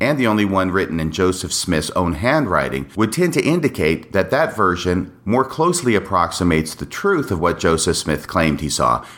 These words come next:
rather than subsequent versions in which he says he saw two beings instead of one. Let's go to that article now. This article comes from the February nineteen sixty Improvement Era, pages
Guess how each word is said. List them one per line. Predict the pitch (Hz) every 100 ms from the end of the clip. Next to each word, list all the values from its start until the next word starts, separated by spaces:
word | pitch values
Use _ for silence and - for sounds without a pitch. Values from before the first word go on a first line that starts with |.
| -
rather | 87 110 113
than | 101 101
subsequent | - 120 120 101 95 62
versions | 71 113 120 90 - - - - -
in | 95
which | 92 92 -
he | 101
says | - 80 76
he | 90
saw | - 73
two | 73 - 185
beings | 120 82 78 85
instead | 82 80 71 69
of | 71
one. | - 78 - - - -
Let's | 139 190
go | - 170
to | 135
that | 104 -
article | 90 92 92 85
now. | 82 80 67
This | 73 120
article | - 131 160 156 156
comes | 127 90 82 87
from | - - 95
the | 90
February | 90 - 175 135 101 78 67 62
nineteen | 73 107 151 - 156 147
sixty | 139 - 147 - 82 73
Improvement | - 87 90 135 147 156 82 -
Era, | 82 85 85
pages | - 101 95 90 82